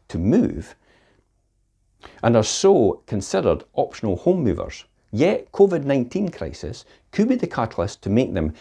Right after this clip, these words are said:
finally move to be nearer their family around the U K, releasing good-sized family homes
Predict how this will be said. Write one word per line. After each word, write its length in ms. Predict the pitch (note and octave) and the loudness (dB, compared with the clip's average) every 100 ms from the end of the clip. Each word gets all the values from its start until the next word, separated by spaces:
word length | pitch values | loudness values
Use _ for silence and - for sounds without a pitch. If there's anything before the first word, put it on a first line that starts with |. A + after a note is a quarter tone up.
| - | -20
finally 520 | - - E3 G3 A#2 | -16 0 2 4 2
move 340 | D2+ B1+ G#2+ - _ _ | 0 -2 -4 -10 _ _
to 80 | G#2+ | -2
be 100 | G2 | 0
nearer 400 | G#2 D#3+ G3 F3+ | 4 4 2 0
their 120 | D#3 | -2
family 520 | - A2 F#2+ F#2+ F2 _ _ | -4 -4 -2 -2 -4 _ _
around 260 | E2+ E2 D#2+ | -2 0 0
the 80 | D2 | -2
U 200 | D2 D2+ | -2 -4
K, 360 | - C4 - _ _ _ - | -2 -2 -2 _ _ _ -4
releasing 540 | G2+ C#3+ G3 D3+ A2+ | 2 2 2 -2 -2
good-sized 500 | G#2+ A3+ - B2+ A2 | 0 -2 -2 -4 -4
family 300 | G#2+ F#2 F#2 | -2 -2 -2
homes 460 | D#2+ E2 C2 A2+ | -2 -4 -4 -8